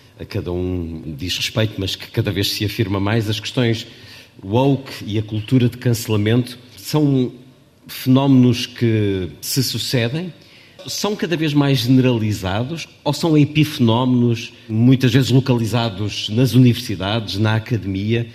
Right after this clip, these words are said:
respeitando às questões de género, de raça? São questões que podem criar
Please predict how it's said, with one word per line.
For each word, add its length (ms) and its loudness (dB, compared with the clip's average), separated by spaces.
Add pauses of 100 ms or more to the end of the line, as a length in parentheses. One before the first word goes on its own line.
(200)
respeitando 800 -4
às 160 -8
questões 340 -8
de 140 -12
género, 680 0
de 100 -4
raça? 720 -2 (180)
São 320 -4
questões 640 0 (180)
que 80 -16
podem 440 0
criar 480 0